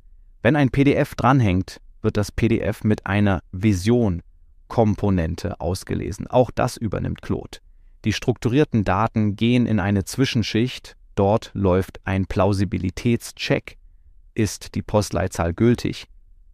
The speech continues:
Existiert die Firma schon im C R M? Passt die Produktbezeichnung zu unserem Katalog?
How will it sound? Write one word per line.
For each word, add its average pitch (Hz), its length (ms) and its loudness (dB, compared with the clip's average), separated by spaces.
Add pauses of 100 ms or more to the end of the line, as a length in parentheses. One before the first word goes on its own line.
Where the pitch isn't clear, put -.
(280)
Existiert 117 520 0
die 123 100 0
Firma 120 360 2
schon 110 180 -2
im 92 140 -4
C - 160 0
R 85 120 0
M? 104 240 -2 (200)
Passt - 520 -6
die 104 80 -4
Produktbezeichnung 104 1160 -2
zu - 120 -4
unserem 104 260 0
Katalog? 104 600 -2